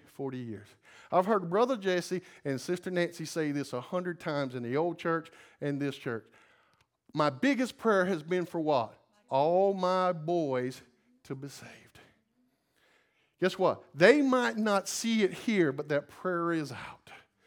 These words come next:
Right? It's gonna cover the multitudes of sin. And eventually, hopefully, one day, at the coming of the grace of the Lord, all those boys will be saved. But what happens? Look at this. I wanna show you.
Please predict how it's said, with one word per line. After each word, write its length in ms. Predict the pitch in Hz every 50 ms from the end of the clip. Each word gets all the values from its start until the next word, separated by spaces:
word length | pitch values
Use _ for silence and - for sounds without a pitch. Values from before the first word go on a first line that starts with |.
| _ _ _ _
Right? 160 | - 160 156 - - - - -
It's 160 | 165 202 196
gonna 240 | - 240 220 202 196
cover 640 | - - - 226 220 214 202 175 170 143 131 - - - _ _ -
the 100 | 156 151
multitudes 720 | 156 175 190 202 196 - 185 - - 214 208 185 160 165
of 100 | 160 151
sin. 360 | - - 208 190 165 151 - - - - - -
And 160 | 160 165 165
eventually, 560 | 156 147 143 185 220 214 214 - 180 165 160 175
hopefully, 580 | - - 240 226 220 226 - - 170 160 151
one 320 | 147 160 180 208 214 214 196
day, 300 | 190 180 170 160 143 - - - - -
at 140 | 156 160 147
the 80 | 143 147
coming 460 | - - - 220 233 226 220 220 202
of 120 | 190 165
the 60 | 165 160
grace 360 | 156 185 185 185 175 - -
of 60 | 165
the 80 | 165 165
Lord, 300 | 170 170 160 156 147 - - - - _ -
all 280 | 262 285 277 254 214
those 240 | 175 175 170 160 139
boys 360 | 135 139 143 143 135 127 120
will 140 | 120 123 123
be 140 | 123 127 117
saved. 500 | 107 - - - - - _ _ _ - - - _ _ _ _ _ _ _ _ _ _ _ _ _ _ _ _ _ _
But 720 | - - - - - _ _ _ _ _ _ _ - 175
what 180 | 202 262 269 240
happens? 480 | 233 233 185 147 - 117 107 - - - _ _ _ _ _ _ _ _ _ _ _ _ - - _ _ _ -
Look 160 | 214 214 285
at 80 | 262
this. 280 | 196 196 156 123 - - -
I 60 | 170
wanna 120 | 233 254 208
show 160 | - 240 214
you. 280 | 190 180 190 - 160